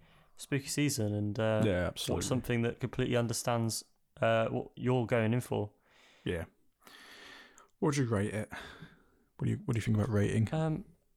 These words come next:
Speaker 1: I think it's fair on my behalf to kind of give it a three and a half stars. I think I'd be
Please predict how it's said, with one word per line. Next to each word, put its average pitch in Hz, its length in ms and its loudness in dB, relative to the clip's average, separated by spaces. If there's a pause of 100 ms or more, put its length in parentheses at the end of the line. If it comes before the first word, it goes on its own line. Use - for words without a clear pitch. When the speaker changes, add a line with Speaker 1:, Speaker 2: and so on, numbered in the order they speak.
Speaker 1:
I 156 100 2
think 180 240 0
it's 151 120 -2
fair 147 280 4
on 123 100 4
my 123 180 4
behalf 101 440 0
to - 120 -4
kind 110 200 -2
of 104 80 -4
give 104 160 -2
it 113 80 0
a - 20 -2
three 110 220 -4
and 104 100 0
a - 40 0
half 101 120 -2
stars. 104 380 0
I 104 40 -4
think 113 220 -2
I'd 107 140 2
be 107 260 0